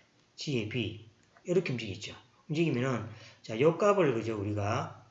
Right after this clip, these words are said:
알파라고 하고 요거를 뭡니까? 어, 베타라고 이렇게 하는 겁니다.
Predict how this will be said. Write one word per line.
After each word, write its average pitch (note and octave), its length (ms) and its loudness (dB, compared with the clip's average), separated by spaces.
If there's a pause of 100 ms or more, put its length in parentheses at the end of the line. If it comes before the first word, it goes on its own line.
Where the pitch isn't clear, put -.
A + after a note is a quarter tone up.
알파라고 E3 680 0
하고 G#2 760 -2 (160)
요거를 C3+ 280 -2
뭡니까? F2 500 -10 (560)
어, G2+ 160 -10
베타라고 A2 500 0
이렇게 F#2 200 -8
하는 A2 160 -10
겁니다. F2+ 580 -6